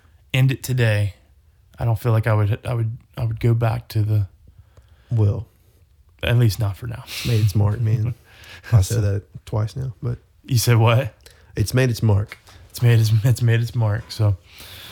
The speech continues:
Speaker 1: all right. Well, today we're gonna get into a topic that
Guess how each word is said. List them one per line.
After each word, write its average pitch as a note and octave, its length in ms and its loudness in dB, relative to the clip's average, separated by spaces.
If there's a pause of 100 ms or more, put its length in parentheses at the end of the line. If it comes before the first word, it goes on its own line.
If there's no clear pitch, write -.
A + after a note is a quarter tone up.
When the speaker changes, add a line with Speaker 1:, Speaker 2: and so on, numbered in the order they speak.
(340)
Speaker 1:
all D#3 80 2
right. A3 140 0
Well, D#3+ 140 4
today F3+ 280 2
we're F3+ 120 4
gonna D#3 120 2
get D#3 200 2
into D#3 540 2
a C3+ 200 -2
topic D3+ 480 -2
that C#3 340 -4